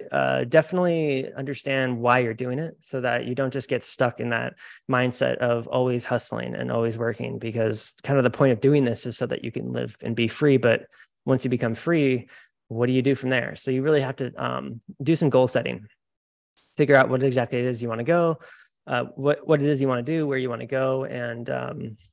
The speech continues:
you know, how you wanna kinda structure your life and stuff like that. How do you want it to, to look like and,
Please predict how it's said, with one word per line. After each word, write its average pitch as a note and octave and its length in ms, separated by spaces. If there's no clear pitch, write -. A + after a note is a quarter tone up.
you F3+ 100
know, E3+ 180
how D3+ 120
you D#3+ 140
wanna D#3 200
kinda C#3 180
structure C3 380
your B2+ 100
life C3 300
and - 100
stuff A#2+ 180
like A#2 120
that. - 300
How B2+ 80
do B2 80
you B2+ 80
want A#2+ 140
it - 60
to, C3 320
to - 140
look A#2 220
like - 240
and, B2+ 300